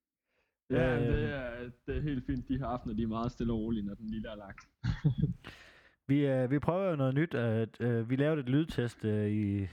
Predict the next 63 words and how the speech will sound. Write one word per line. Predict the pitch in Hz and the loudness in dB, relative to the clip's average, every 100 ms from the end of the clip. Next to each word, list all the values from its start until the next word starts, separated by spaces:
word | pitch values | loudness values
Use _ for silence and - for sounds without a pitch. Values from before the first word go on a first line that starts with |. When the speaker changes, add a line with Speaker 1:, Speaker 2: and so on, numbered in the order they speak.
| - | -6
Speaker 2:
i | 113 | -6
sidste | - 147 - 131 | 0 0 2 2
uge, | 139 | 2
hvor | 135 113 | 2 0
vi, | 110 107 | 0 0
vi | 101 110 | -2 -2
prøvede | - 127 143 | 0 -2 0
det | 123 | 0
her | 120 117 | 0 0
med | 117 | 0
at, | 107 101 | 0 0
med | 107 | 0
at | 101 | 0
optage | 139 - 110 104 101 | 0 -2 -2 -2 -4
via, | 117 113 101 98 98 | -2 0 2 0 0
via | 123 117 | 0 2
Messenger. | 117 143 - 101 98 | 0 -2 -4 -4 -2
Så | - | 0
i | 110 | 0
dag, | 135 135 | 0 0
der, | 131 127 117 | -2 -2 -4
det | 127 | -4
er | |
det | 131 | 0
første | 160 156 | -2 -2
gang, | 127 | -2
vi | 120 | -2
prøver | - 135 135 | 0 0 0
at | 113 110 | 0 0
lave | 127 139 | 0 0
en, | 113 | 0
øh, | 104 98 95 - | 0 0 -2 -2
reel | 120 135 | -2 -2
podcast | - 139 143 117 110 110 | -2 -4 -2 -4 -4 -4
med | 117 113 | -4 -2
det. | 107 _ - - - - - - - | -4 _ -20 -20 -20 -20 -20 -20 -6
Rasmus, | 131 127 127 113 - | -4 -2 -2 -2 0
hvor | 110 | -2
meget, | 107 113 143 147 | 0 2 0 0
øh, | 120 107 107 101 101 101 | 0 0 0 0 0 -2
følger | - 117 | 0 0
du | 113 135 | 2 2
egentlig | 143 110 | 2 0
med, | 120 | 0
hvordan | 117 117 131 | 2 0 0
det | 127 | 0
går | 135 120 | 0 0
i | |
Sønderjyske? | - 135 135 117 104 | 0 0 0 0 -2
Det | 101 - 120 | -2 -2 0
er | |
jo | 117 113 | 0 2
trods | - 143 | 0 0
alt | 143 123 | 0 -2
et | 104 | -4
stykke | 120 - | -4 0
tid | 151 | 0
siden, | 127 131 135 | 2 0 0
øh, | 127 110 | 0 2
du | 123 | 2
var | 123 | 2
i | |
klubben. | 117 135 117 | 2 -2 -2